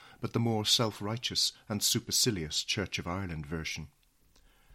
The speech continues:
They did not fit in well with the London Irish community, but because they were still Irish, with Dublin accents, they also found it hard to fit in with the English,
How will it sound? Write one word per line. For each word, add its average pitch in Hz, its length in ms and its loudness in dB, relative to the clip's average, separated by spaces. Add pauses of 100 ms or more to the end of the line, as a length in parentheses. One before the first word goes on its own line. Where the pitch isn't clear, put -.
(140)
They 101 120 0
did 95 160 -2
not 95 240 0
fit - 260 -2
in 85 240 -2
well 85 300 -2
with 80 140 -8
the 82 80 -4
London 82 420 -4
Irish 85 380 -4
community, 92 560 -6 (480)
but 120 120 0
because 139 340 2
they 123 120 2
were 104 80 2
still 110 380 4
Irish, 117 480 0 (320)
with - 240 -4
Dublin 87 320 -2
accents, - 640 -4 (260)
they 104 120 6
also 127 360 8
found 98 260 0
it 95 100 -2
hard 98 320 -2
to - 160 -6
fit - 240 -2
in 90 140 -2
with 85 140 -6
the - 140 0
English, - 440 -2